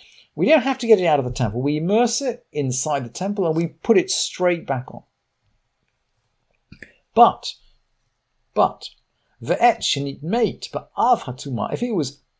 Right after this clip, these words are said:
defiled by a primary uncleanness. At this point, we need to do something. Matbilin nota b'chutz, so we immerse it outside. Ve'shochtin ota bach-, b'chel. We spread it out on the chel. The chel is some kind of boundary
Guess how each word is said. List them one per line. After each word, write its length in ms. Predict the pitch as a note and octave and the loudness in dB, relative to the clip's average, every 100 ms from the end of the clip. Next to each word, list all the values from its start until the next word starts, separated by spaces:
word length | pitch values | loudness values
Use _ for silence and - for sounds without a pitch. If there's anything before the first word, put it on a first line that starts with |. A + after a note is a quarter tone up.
| _ | _
defiled 580 | C3+ C3 - F#3+ F3+ B2 | -10 -6 0 4 4 2
by 160 | A#2+ | -2
a 60 | A2+ | -4
primary 720 | - - F3+ G3+ A3+ F3 B2+ | -8 -14 -4 0 2 2 0
uncleanness. 920 | F#2+ F#2 - G#2+ - - - - - _ _ _ _ - | -2 -6 -12 -14 -14 -18 -18 -18 -20 _ _ _ _ -12
At 100 | A#2 | -2
this 160 | A#3+ | -2
point, 180 | - D3 | 2 0
we 80 | C#3+ | 2
need 120 | G3+ | 0
to 80 | C3+ | 0
do 180 | B2 B2 | -2 -2
something. 480 | - - - - - _ - | -2 -10 -14 -20 -20 _ -2
Matbilin 560 | E3+ C3+ C#3 G3 D4 | -2 0 0 0 0
nota 320 | A#3 C3 D#3 C3 | 0 0 -2 -4
b'chutz, 540 | G#2 - - D3+ C3+ | -6 -8 -6 -4 -4
so 220 | - D3+ | 0 0
we 360 | D3+ E3+ - _ | 0 -2 -6 _
immerse 460 | C#3+ D#3 G3+ A3 F#3+ | -8 -4 0 -2 -2
it 60 | |
outside. 840 | D#3+ C#3 - - - D#3+ - - - - _ D3 | -4 -4 -4 -4 -4 -6 -10 -12 -14 -14 _ -6
Ve'shochtin 720 | B2+ C#3+ B2 - - C#4+ C#4+ | -2 -2 -4 -6 -6 -4 -2
ota 320 | G#3 - C#3 | -4 -4 -8
bach-, 480 | C3 B2 - - - _ _ | -8 -8 -10 -20 -20 _ _
b'chel. 680 | A#2+ - - F#3 C#3 F2 - _ _ - - - - | -10 -10 -4 -2 -2 -4 -14 _ _ -20 -20 -18 -8
We 100 | C#3+ | 0
spread 420 | - - A#3+ B3+ | 0 2 0 2
it 100 | A3 | 2
out 240 | D#3+ D#3 | 4 2
on 160 | C#3+ D3 | 0 -2
the 80 | C3 | -6
chel. 440 | - - G3 D3 | -6 0 2 4
The 100 | C3+ | 2
chel 340 | C3 - B3+ | -2 -6 -2
is 160 | A#3 - | -2 0
some 180 | G#3+ G#3 | -2 -2
kind 140 | F#3 | -6
of 220 | D#3 C3+ | -8 -6
boundary 880 | D3+ D#3 F#3 F#3+ D#3 A#2+ A2+ - - | -4 0 0 -2 -6 -6 -8 -8 -12